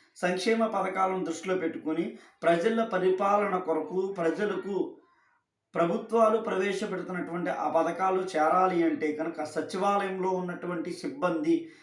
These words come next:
ఖచ్చితంగా ఉండాలి అనే దృఢ నిశ్చయం. రెండోదిగా పూర్తి స్థాయిగా సిబ్బంది అందరూ కూడా అందుబాటులో ఉండాలి. కొన్ని చోట్ల అయితే కృష్ణా జిల్లాలో especially, ఆ, నాకు already నా దృష్టిలో కూడా తీసుకొచ్చారు చాలామంది.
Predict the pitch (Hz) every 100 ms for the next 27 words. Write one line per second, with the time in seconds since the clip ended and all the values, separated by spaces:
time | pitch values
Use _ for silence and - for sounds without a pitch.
0 | _ 190 185 - 247 233 240 220 220 220
1 | 208 180 175 165 151 143 156 170 127 -
2 | _ _ - - 160 185 - 160 190 196
3 | 180 160 139 117 - _ 135 147 196 147
4 | 143 135 123 - - _ _ 226 269 -
5 | 247 220 220 208 196 214 - 190 185 214
6 | 208 208 185 180 202 196 196 170 180 180
7 | 180 180 170 151 147 135 - - _ _
8 | - - 208 220 208 208 220 196 202 185
9 | 180 180 214 185 190 185 185 202 175 -
10 | 208 - 190 180 151 160 175 - - -
11 | - 151 147 - 165 165 170 180 196 202
12 | - 175 151 160 214 214 - 170 170 -
13 | 185 185 202 - 185 - 170 185 180 160
14 | 175 - -